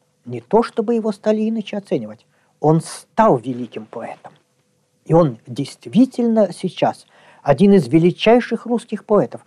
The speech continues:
Почему? Потому что вот тут мы подходим еще к одному вопросу, где искусство пересекается с истиной. Мы имеем много к-, книг.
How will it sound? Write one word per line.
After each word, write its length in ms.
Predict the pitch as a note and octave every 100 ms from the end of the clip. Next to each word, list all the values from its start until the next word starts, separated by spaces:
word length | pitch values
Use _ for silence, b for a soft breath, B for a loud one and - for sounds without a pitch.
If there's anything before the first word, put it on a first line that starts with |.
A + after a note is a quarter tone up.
| -
Почему? 420 | A#3 - G3+ - _ _ _ _ _ _ _ _ _ b b b b -
Потому 340 | - C#3 B3
что 300 | B3+ - A3 _ -
вот 140 | A#2+
тут 200 | G#3 G3
мы 100 | F3+
подходим 540 | - - - D#3+ D3
еще 360 | A#2+ - - G3+
к 120 | -
одному 500 | D3 A2+ A#2 A2 C3
вопросу, 600 | C3+ G#2+ - - - - _ _ _
где 280 | - A2+ A#2
искусство 560 | - - - A3+ - F#3+
пересекается 840 | A2 - - - D3 D#3+ - D3+
с 160 | C#3+ _
истиной. 680 | - - - _ - - _ _ _ _ -
Мы 260 | A3+ D4 -
имеем 460 | F#3+ F3+ A#3+ B3+
много 540 | A3+ C#3 C3 D#3+ F3+ F#3+
к-, 120 | -
книг. 380 | - A#2 G#2+ -